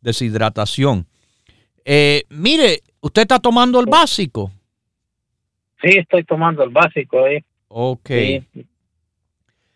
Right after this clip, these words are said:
Speaker 1: Yo creo que no debe de necesitar más nada, excepto, mire,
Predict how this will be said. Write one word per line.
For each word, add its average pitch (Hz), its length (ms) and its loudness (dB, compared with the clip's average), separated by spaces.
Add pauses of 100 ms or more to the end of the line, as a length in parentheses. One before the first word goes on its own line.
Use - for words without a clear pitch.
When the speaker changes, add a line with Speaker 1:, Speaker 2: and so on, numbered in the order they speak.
(120)
Speaker 1:
Yo 180 360 2
creo 208 440 2 (100)
que 135 380 -2
no 151 760 0 (480)
debe 208 640 0
de 180 180 -2
necesitar 160 840 0
más 196 280 0
nada, 185 480 2
excepto, 226 600 -2
mire, 185 400 0